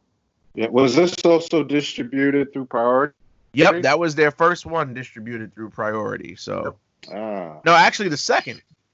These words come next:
Speaker 2: Yeah, no,
Speaker 1: The
Speaker 2: no,
Speaker 1: second.
Speaker 2: the first. No, no, the first. Sorry, that, this is
Speaker 1: Okay.
Speaker 2: ninety-five. I'm thinking ninety-six. Yeah, this is the first.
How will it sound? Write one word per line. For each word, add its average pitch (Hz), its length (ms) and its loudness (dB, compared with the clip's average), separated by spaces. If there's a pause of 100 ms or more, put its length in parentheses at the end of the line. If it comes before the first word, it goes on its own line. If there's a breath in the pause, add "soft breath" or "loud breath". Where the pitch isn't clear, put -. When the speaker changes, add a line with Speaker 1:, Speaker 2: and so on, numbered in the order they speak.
(200)
Speaker 2:
Yeah, 226 160 0
no, 233 140 0
Speaker 1:
The 175 60 2
Speaker 2:
no, 147 60 0
Speaker 1:
second. 151 280 2
Speaker 2:
the 196 60 0
first. - 340 -8
No, 185 160 2
no, 165 140 0
the 131 120 -8
first. 139 280 -2
Sorry, 120 400 -4 (400)
that, 131 180 -8
this 170 140 -8
is 196 60 -6
Speaker 1:
Okay. 143 80 -12
Speaker 2:
ninety-five. 139 520 0
I'm 139 140 -4
thinking 123 240 -8
ninety-six. 117 500 -10
Yeah, 127 200 -2
this 156 220 -6
is 151 120 -10
the 131 80 -6
first. 175 460 4